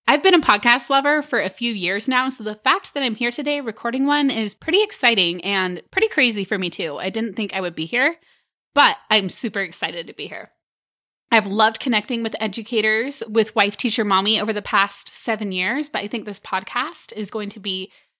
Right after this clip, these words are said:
a great way for me to share my ideas, tips, and tricks with you. And to celebrate, we're going to be doing an amazing, huge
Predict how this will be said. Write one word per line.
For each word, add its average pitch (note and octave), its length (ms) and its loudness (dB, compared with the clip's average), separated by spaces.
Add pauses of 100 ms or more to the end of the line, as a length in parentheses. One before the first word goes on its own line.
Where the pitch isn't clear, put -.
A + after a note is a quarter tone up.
(160)
a A#3+ 80 -2
great A#3+ 460 0
way A3+ 180 4
for A3+ 120 -6
me A3 120 2
to G3 80 -6
share A3+ 340 -2
my F#3 260 0
ideas, B3 640 -2
tips, - 380 -2
and G3+ 180 -4
tricks - 300 -6
with F3 180 -12
you. D3+ 220 -12 (680)
And G3 680 2
to B3+ 140 -2
celebrate, A#3 800 0 (140)
we're C4+ 120 2
going D4 220 4
to C4+ 100 -8
be B3+ 80 0
doing A3+ 340 0
an G3+ 200 -2
amazing, G#3 760 0
huge C4+ 680 0